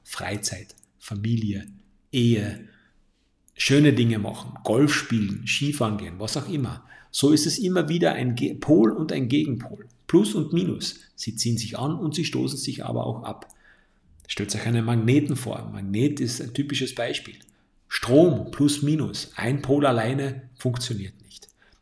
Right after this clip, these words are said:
Deswegen ist es auch wichtig, dass wir beide Pole im Leben haben und das eine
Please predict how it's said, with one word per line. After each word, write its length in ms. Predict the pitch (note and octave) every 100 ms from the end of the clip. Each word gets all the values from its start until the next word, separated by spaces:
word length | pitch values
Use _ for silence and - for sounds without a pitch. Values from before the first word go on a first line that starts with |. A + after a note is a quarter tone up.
| -
Deswegen 460 | C3+ C3 C#3+ D#3+
ist 140 | D#3 D3
es 100 | C3+
auch 200 | B2 B2
wichtig, 340 | C#3+ - -
dass 200 | C3 A#2+
wir 120 | C3
beide 300 | G2 A2 C3+
Pole 640 | C#3 C3+ C#3+ C#3 B2+ - - -
im 140 | A#2+
Leben 500 | A2 A2+ G#2 G#2 -
haben 380 | A#2 B2 D3 G2+ -
und 120 | G2+
das 140 | G2+ -
eine 460 | A2 B2 B2+ A#2+